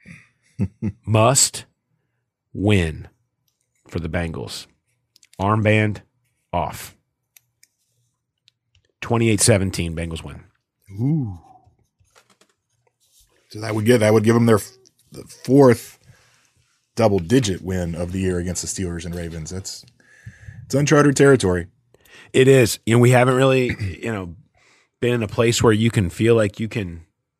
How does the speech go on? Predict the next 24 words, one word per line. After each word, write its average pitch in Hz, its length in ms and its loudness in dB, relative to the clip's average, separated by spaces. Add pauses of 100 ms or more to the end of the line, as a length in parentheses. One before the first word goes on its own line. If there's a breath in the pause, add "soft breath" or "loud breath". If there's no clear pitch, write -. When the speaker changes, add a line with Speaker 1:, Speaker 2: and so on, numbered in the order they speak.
(1040)
Speaker 1:
confidently 120 680 -2
predict 101 540 -4
this 104 200 -2
team 120 320 -6
to 107 100 -8
win 104 240 -4
a 104 40 0
huge 98 360 -6
game. 110 300 0
But 98 100 2
I 101 200 2
go 117 180 2
back 113 260 0
to, 101 160 -4
I 92 140 -2
think 117 240 -6
in 104 60 -4
some 113 200 -4
of 113 60 -4
their 113 100 -2
biggest 113 380 2
games, 117 320 2
they've 101 200 -2
played 107 460 -2